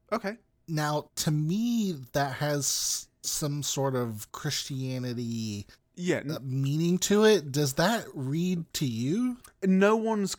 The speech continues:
Speaker 1: choosing the name Noah for a fictional character without alluding to Noah from off of Bible. Particularly if the world's screwed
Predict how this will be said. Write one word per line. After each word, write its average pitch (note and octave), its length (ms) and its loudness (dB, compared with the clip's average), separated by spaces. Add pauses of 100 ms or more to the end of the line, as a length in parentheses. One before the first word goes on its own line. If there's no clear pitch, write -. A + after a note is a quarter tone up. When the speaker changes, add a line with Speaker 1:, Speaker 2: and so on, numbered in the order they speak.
(140)
Speaker 1:
choosing E3 540 0
the C3+ 80 -2
name B2 320 0
Noah A2 340 2
for - 140 -8
a G2 40 -8
fictional A2 400 -8
character G2 480 -6
without G2+ 420 -4
alluding G#2+ 840 -4
to F#2+ 260 -6
Noah F#2+ 280 -6
from G2 220 -10
off F2+ 140 -12
of F#2 160 -14
Bible. D#2 560 -8 (160)
Particularly F#3 880 0 (100)
if - 300 -6
the E3 100 0
world's D#3 800 0 (240)
screwed G3+ 1200 0